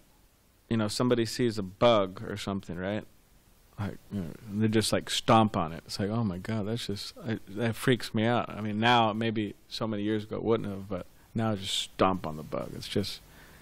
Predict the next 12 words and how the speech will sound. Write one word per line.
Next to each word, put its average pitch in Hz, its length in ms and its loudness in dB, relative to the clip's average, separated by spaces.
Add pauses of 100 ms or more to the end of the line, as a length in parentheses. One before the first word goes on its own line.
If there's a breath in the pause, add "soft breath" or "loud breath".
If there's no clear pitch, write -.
(1080 loud breath)
so 139 100 4
that's 127 200 4
clearly 135 500 6
violence. 104 680 -2 (560)
Um, 117 540 2
but 160 260 6 (960)
also 147 800 6 (1700)
maybe 139 340 4
dealing 131 360 6
with 123 120 2
somebody 120 400 2
roughly, 117 720 4